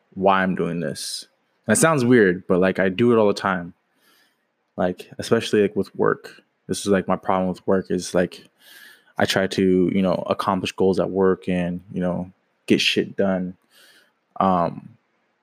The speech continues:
and, uh, like, when I'm at work, like, I space out.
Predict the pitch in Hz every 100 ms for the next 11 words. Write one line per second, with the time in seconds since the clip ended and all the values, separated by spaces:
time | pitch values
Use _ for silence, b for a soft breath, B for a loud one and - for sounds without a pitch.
0 | _ _ _ _ - 101 98 92 82 -
1 | - - 92 95 98 101 92 98 107 -
2 | 92 - - - _ _ _ - 101 -
3 | - 98 - 98 98